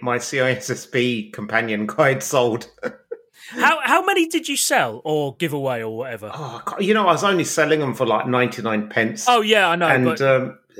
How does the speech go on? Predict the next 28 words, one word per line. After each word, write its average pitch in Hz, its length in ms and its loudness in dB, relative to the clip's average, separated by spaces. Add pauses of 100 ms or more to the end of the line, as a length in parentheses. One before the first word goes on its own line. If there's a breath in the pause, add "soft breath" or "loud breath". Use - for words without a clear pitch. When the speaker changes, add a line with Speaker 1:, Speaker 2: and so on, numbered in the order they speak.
Speaker 1:
ah, 285 160 -6
there 285 140 -2
was 233 100 -2
a 233 60 -2
few 226 260 -2
hundred 233 440 2
that 135 200 2
went 170 300 0 (120)
on. 73 180 -4
Uh, - 320 -6 (420)
I, 156 200 -2
I 165 120 2
got, 170 320 -2
like, 151 200 -2
yeah, 196 260 -2 (120)
I, - 220 0
I 170 40 4
got - 280 -4
two 185 400 -2 (400 loud breath)
checks - 400 -4
from 147 320 2
Amazon 147 680 2
over 135 240 2
the, 127 300 0
uh, 135 220 4
over, 131 420 2
over 127 180 2
the, 120 180 -8